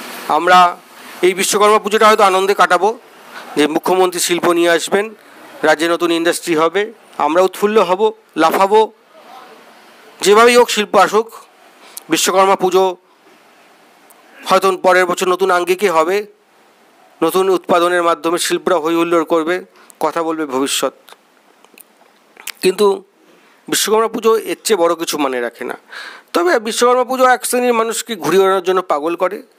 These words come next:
তা করবে। তা বিশ্বকর্মা পুজো নিয়ে বৃহত্তর অংশের সমাজের মানুষের মাথা ব্যথা নেই। আছে রিক্সাওয়ালা, অটোওয়ালা, টোটো চালক, বিভিন্ন কলকারখানার বন্ধ হয়ে যাওয়া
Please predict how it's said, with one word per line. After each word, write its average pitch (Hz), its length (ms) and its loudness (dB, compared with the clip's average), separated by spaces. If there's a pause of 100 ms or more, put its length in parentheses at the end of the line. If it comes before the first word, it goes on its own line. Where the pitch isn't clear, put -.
তা 285 80 0
করবে। 359 400 -4 (1600)
তা 165 80 -2
বিশ্বকর্মা 208 440 -2
পুজো 220 260 -2
নিয়ে 233 400 0 (420)
বৃহত্তর 208 380 2
অংশের 233 400 2
সমাজের 190 400 -2
মানুষের 185 300 -2
মাথা 165 220 -2
ব্যথা 143 220 -2
নেই। 131 160 -8 (380)
আছে 156 220 -4
রিক্সাওয়ালা, 170 600 0 (320)
অটোওয়ালা, 170 600 2 (360)
টোটো 165 160 0 (100)
চালক, 180 280 2 (240)
বিভিন্ন 180 260 2 (140)
কলকারখানার 170 720 -4
বন্ধ 170 160 -2 (100)
হয়ে 175 180 0
যাওয়া 170 140 0